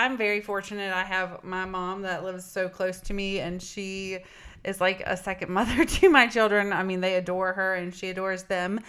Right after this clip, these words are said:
So we get the opportunity to go out for, you know, a night or two.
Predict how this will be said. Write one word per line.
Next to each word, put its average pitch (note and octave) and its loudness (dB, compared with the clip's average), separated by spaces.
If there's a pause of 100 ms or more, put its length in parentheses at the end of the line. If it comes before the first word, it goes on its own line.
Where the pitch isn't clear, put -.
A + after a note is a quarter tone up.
(320)
So A#3 6
we D4 -2
get D4+ -6
the A#3 6
opportunity G3+ 0
to G3 -6
go G3 4
out F#3 0
for, F3+ -6 (100)
you A3+ -8
know, F#3 0
a F#3+ 2
night F#3 0
or F#3 -4
two. F#3+ -6